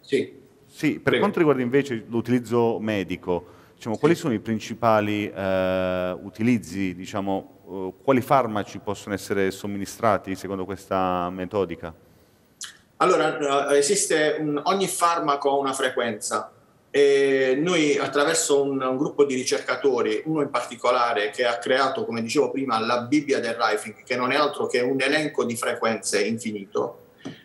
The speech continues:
Speaker 1: eh, noi riusciamo a im-, a, diciamo, a improntare, quindi a informare o l'acqua o l'olio essenziale con la frequenza di cui abbiamo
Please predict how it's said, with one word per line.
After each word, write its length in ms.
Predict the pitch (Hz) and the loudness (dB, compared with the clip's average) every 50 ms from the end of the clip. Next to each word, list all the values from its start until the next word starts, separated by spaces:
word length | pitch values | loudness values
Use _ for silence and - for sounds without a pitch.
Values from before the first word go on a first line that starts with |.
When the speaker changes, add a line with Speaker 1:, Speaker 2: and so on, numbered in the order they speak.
| _ _ | _ _
Speaker 1:
eh, 560 | - 131 131 135 135 127 127 123 - - - - | 0 0 2 2 2 2 2 0 -2 -4 -8 -10
noi 600 | 151 156 165 175 196 196 185 160 156 151 139 - 131 139 | -8 -4 0 2 2 4 4 4 4 2 2 0 0 0
riusciamo 840 | 143 156 170 - - 180 147 127 120 117 117 117 113 117 - - - - | 0 0 -2 -2 0 2 2 2 2 2 0 0 0 -2 -4 -10 -8 -2
a 280 | - 151 147 139 127 - | 0 2 2 2 2 0
im-, 220 | 151 156 156 147 - - | -2 -2 -2 -2 -4 -4
a, 120 | 123 113 | -6 -6
diciamo, 460 | 107 131 127 - 147 127 127 127 123 - | -4 -4 -2 -2 -2 -2 -2 -4 -6 -4
a 100 | 127 139 | -2 -2
improntare, 1080 | 147 156 151 - - - - 170 165 156 160 - 156 - 220 - - - 101 214 - - | 0 0 -2 -4 -4 -4 -2 -2 -2 -2 0 2 4 4 4 4 2 2 0 -2 -2 -2
quindi 360 | 151 147 135 127 127 123 127 | -2 -2 -2 0 0 0 0
a 120 | - 143 151 | 0 0 0
informare 1000 | 156 160 156 - 170 156 147 147 160 - 127 117 110 104 104 101 101 - - - - | 0 0 -2 -2 0 0 0 0 2 2 2 4 2 2 0 -2 -4 -6 -10 -8 -4
o 120 | 156 160 | 0 2
l'acqua 600 | 151 143 131 120 - - - - 113 113 - - - | 4 4 2 2 0 -4 -2 0 0 0 0 -2 -2
o 320 | - 156 151 151 147 - - 123 | 0 2 2 2 0 -2 -4 -6
l'olio 720 | 120 139 139 131 120 120 117 120 113 110 107 113 - - | -2 0 0 0 0 0 -2 0 0 0 0 -2 -4 -6
essenziale 840 | 123 - - 165 160 147 - - 127 113 113 117 117 117 - - - | -6 -4 -4 -2 -2 -2 -2 2 2 2 2 2 0 -2 -4 -6 -6
con 220 | - - 170 156 143 | -2 0 2 2 4
la 100 | 139 143 | 2 2
frequenza 640 | 139 - 160 147 - 143 127 127 127 123 - 131 120 | 0 -2 -4 -4 -2 -2 -2 -2 -2 -2 -2 0 0
di 140 | 127 143 143 - | 0 0 -2 -2
cui 160 | 131 117 120 | -2 -2 0
abbiamo 400 | 113 110 120 117 113 113 113 113 | 0 0 0 -2 -2 -2 -4 -8